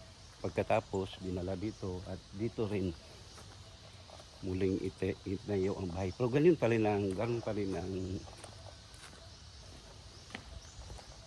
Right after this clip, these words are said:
design ng bahay. Sa, ano,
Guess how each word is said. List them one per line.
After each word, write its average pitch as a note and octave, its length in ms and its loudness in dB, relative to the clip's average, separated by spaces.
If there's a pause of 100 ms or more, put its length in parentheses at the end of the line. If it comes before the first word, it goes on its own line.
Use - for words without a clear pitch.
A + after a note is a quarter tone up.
(140)
design G2 320 2
ng E2+ 160 0
bahay. F2+ 240 0 (1600)
Sa, A2 80 -4
ano, G2+ 440 -6